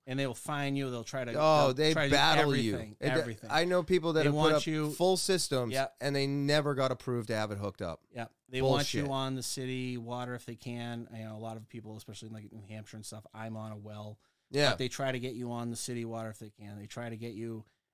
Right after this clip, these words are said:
Speaker 1: everything they can to keep
Speaker 2: Well, if
Speaker 1: you
Speaker 2: your city doesn't
Speaker 1: connected, keep
Speaker 2: provide
Speaker 1: you
Speaker 2: the water.
Speaker 1: controlled.
Speaker 2: Yeah.
Speaker 1: Look at, look at electricity right now.
Speaker 2: Dude,
Speaker 1: It's
Speaker 2: I, I, I
Speaker 1: insane.
Speaker 2: honestly, I have no,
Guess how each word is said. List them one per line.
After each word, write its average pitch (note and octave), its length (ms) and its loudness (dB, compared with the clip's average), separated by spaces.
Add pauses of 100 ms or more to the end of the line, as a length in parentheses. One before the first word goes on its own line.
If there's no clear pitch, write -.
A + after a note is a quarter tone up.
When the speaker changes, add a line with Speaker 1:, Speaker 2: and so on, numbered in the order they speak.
(200)
Speaker 1:
everything D#3 460 -2
they C#3+ 120 -4
can C3 400 -6
to G2+ 140 -14 (260)
keep C3+ 140 -10
Speaker 2:
Well, D3+ 140 0
if C3 60 0
Speaker 1:
you A#2+ 40 0
Speaker 2:
your C3 80 0
city D3+ 300 0
doesn't - 0 -
Speaker 1:
connected, C#3 240 0
keep - 60 -8
Speaker 2:
provide A#2 400 -4
Speaker 1:
you B2 40 -4
Speaker 2:
the A2 60 -6 (120)
water. G#2 300 -4
Speaker 1:
controlled. A#2 580 -8
Speaker 2:
Yeah. D2 120 -16 (420)
Speaker 1:
Look D3 160 -8
at, F3 100 -8
look E3+ 140 -10
at F#3 80 -6
electricity F#3 500 -8
right A2 180 -12
now. F2+ 220 -18 (160)
Speaker 2:
Dude, B2+ 300 2
Speaker 1:
It's E3 840 2
Speaker 2:
I, D#3 60 4
I, - 20 6
I - 40 6
Speaker 1:
insane. F3 220 4
Speaker 2:
honestly, G3 560 4
I D#3+ 100 2
have D3+ 260 0
no, E3 560 2